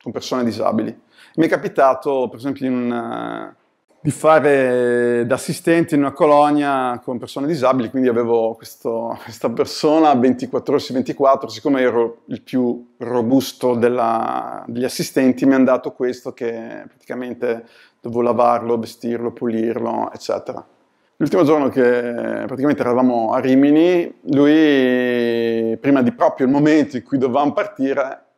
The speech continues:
è dovuto andare in bagno. "Ah, c-, l'hai fatto?" "Ah", sai così, aspetti un attimo, sì, poi mi son preparato con i guanti e tutto. A un certo punto sento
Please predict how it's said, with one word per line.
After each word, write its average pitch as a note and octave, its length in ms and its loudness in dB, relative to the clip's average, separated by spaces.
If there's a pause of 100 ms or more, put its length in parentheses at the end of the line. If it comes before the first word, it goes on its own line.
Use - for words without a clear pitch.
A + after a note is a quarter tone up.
è - 120 -6
dovuto C#3 280 0
andare A#2+ 220 2
in B2 100 -2
bagno. A#2 460 -4 (580)
"Ah, D3+ 280 4
c-, - 140 -8
l'hai D3 180 0
fatto?" F3+ 560 2
"Ah", A2+ 600 -2 (200)
sai C3 180 -8
così, A2+ 240 -2
aspetti A2+ 340 -6
un A#2+ 100 -4
attimo, A#2+ 400 -4
sì, A2+ 180 -12
poi - 180 -8 (140)
mi G#2 180 -14
son - 240 -8
preparato C#3 680 2
con A#2+ 120 -6
i C3+ 80 -2
guanti C3+ 380 -4
e C#3+ 60 -8
tutto. B2+ 340 -6
A - 40 -4
un - 200 -12
certo D3+ 300 -10
punto F#3 580 0 (1040)
sento C3 840 0